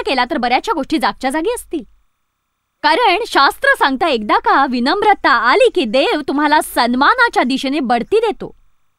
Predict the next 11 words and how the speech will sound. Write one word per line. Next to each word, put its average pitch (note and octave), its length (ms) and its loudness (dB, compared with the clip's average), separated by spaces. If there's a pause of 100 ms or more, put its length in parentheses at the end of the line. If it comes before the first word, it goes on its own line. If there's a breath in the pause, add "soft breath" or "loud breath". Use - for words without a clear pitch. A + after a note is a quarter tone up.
(1200)
एकदा D#4 320 4
का C#5+ 180 4
विनम्रता G4+ 580 2
आली C#4+ 280 4
की F#4+ 120 0
देव C#4 360 4
बढती C4 360 2
देऊ C4+ 240 2
शकतो, - 460 -2 (280)
पण - 160 0
जिथे D#4+ 220 0